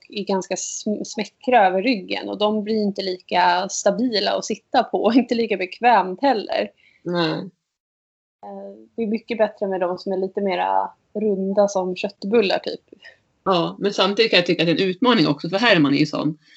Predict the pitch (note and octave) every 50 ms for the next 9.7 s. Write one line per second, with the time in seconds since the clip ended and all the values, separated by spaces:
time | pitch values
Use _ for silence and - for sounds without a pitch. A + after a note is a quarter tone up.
0 | _ _ - G3 G#3 A3+ - G3 G#3 - _ - G3+ G3+ G3 F3+ F3+ F3+ - D3+
1 | D3 D3+ - C#3+ C#3+ D3+ D3+ C#3+ C3+ C#3 C#3 - _ - G3 G3+ G3+ F3 D#3+ E3+
2 | E3 D#3+ D#3+ D3+ D3 D3 D3+ D#3 - _ _ _ _ _ _ _ _ _ _ _
3 | - F3 F3 F3 D#3 D3 D3+ C#3+ C#3+ C#3 D3+ D3 - - D3 D3+ D#3 D3+ D#3 -
4 | D3+ C#3+ D3 C#3+ D3 C#3+ D3+ D3+ D#3 D3+ D3+ D3+ - - - - _ _ _ -
5 | - - F3+ D#3+ D#3+ D#3+ - F3+ F3+ F3 F3 - - D3+ - F3 E3+ F3 F3+ E3+
6 | C#3+ C#3+ D3+ D#3+ C#3+ D3 D3 - D#3+ G3+ G3 E3+ D3+ C3+ D#3+ - - D3+ G3 F3+
7 | E3+ - - - F3+ D#3 G#3 A#3+ F3+ F3 E3+ F3 - G3 G3 - D3+ D3 D3 D#3
8 | D#3 D#3 - - E3+ E3+ F3 F3 - - F#3+ F3 G3 F#3+ - - - - D3 D3
9 | F#3+ D#3+ C#3+ D3+ F3 E3+ D#3+ D#3 D#3 D3+ - - - -